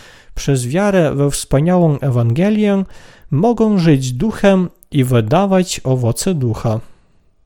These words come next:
Kiedy Biblia mówi nam, abyśmy żyli duchem, oznacza to, że powinniśmy głosić wspaniałą Ewangelię,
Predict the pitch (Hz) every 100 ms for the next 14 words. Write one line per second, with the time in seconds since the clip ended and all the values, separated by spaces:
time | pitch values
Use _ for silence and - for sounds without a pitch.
0 | _ _ _ _ - _ - - 208 180
1 | 135 123 190 165 143 127 120 131 196 165
2 | 143 190 185 143 - - _ - - 175
3 | 170 156 - 139 139 131 196 170 131 220
4 | 226 220 208 196 - - - - 127 117
5 | 127 160 214 226 - 180 - 208 208 -
6 | 139 135 139 - 135 170 220 220 208 -
7 | - 185 156 139 185 202 - 190 180 -
8 | - - 139 165 208 202 185 175 147 135
9 | 117 190 220 214 202